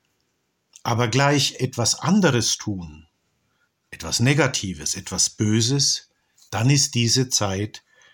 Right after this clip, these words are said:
nicht richtig gefüllt. Erleben wir ja im Moment auch gerade. Paulus ruft auf, ein Leben zu führen mit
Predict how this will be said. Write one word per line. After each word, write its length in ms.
nicht 340
richtig 800
gefüllt. 600
Erleben 400
wir 160
ja 160
im 140
Moment 460
auch 320
gerade. 380
Paulus 640
ruft 380
auf, 460
ein 180
Leben 360
zu 180
führen 560
mit 260